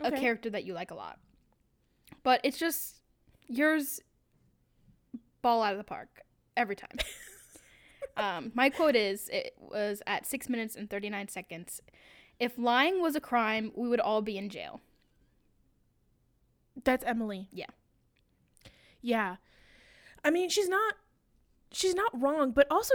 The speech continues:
Speaker 2: too, I think the girls are really hard on themselves. They didn't lie about things that were huge, I didn't think. Like, the things that they were like,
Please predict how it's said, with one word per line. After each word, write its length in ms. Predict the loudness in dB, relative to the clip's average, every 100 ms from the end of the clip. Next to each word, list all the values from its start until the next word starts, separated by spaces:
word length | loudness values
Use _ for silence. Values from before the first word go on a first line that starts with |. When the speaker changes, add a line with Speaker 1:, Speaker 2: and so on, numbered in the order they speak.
| 2
Speaker 2:
too, 240 | 4 4 4
I 80 | 2
think 160 | 2
the 100 | 2
girls 200 | 2 2
are 40 | 4
really 140 | 2
hard 260 | 2 0 0
on 100 | 0
themselves. 580 | -2 -4 -6 -6 -8 -10
They 160 | -2 0
didn't 360 | 0 -2 -2 2
lie 440 | 4 6 4 0 -8 _ -2
about 320 | 2 2 2
things 200 | 0 0
that 120 | 0
were 80 | -2
huge, 520 | -10 -6 0 0 4
I 80 | 4
didn't 240 | 4 2 -6
think. 380 | -6 -8 -10 -20 -14 -8
Like, 80 | -4
the 80 | 2
things 220 | 2 4
that 80 | 2
they 80 |
were 100 | 4
like, 140 | 2